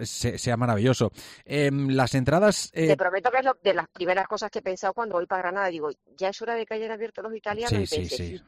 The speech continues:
Speaker 2: creo
Speaker 1: sí,
Speaker 2: que
Speaker 1: sí.
Speaker 2: es en marzo, el diecinueve de marzo", ¿no? Ab-, ab-, abren hoy.
Speaker 1: Lo, lo abrieron, no, lo, lo, lo han
Speaker 2: ¿O qué?
Speaker 1: adelantado unos cuantos días, creo que hace dos, tres días que lleva abierto nada más.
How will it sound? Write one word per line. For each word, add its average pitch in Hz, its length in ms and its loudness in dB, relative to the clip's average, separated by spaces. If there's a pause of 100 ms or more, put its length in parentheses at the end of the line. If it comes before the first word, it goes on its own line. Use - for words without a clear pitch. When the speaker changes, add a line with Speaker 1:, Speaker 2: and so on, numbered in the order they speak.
Speaker 2:
creo 175 180 2
Speaker 1:
sí, 92 60 -4
Speaker 2:
que 202 100 0
Speaker 1:
sí. - 60 -2
Speaker 2:
es 87 140 -8 (360)
en 156 120 0
marzo, 156 260 0
el 127 60 -6
diecinueve 156 380 -2
de 165 80 2
marzo", 143 280 -2
¿no? 165 160 -2
Ab-, 120 260 -2
ab-, - 160 -10 (120)
abren 127 240 -4
hoy. 156 140 -2
Speaker 1:
Lo, 156 100 -4
lo 143 160 -2
abrieron, 175 340 2
no, 190 140 2
lo, 196 160 0
lo, 196 180 -4
lo 208 180 -2
han 214 100 0
Speaker 2:
¿O - 20 0
qué? 208 40 0 (140)
Speaker 1:
adelantado 185 340 2
unos 180 260 2
cuantos 151 280 4
días, 117 160 2
creo 175 140 0
que 196 80 0
hace 165 340 2
dos, 143 220 2
tres 123 180 -2
días 101 160 -2
que 110 80 -4
lleva 104 160 -2
abierto 92 300 -6
nada 95 140 -8
más. 87 180 -12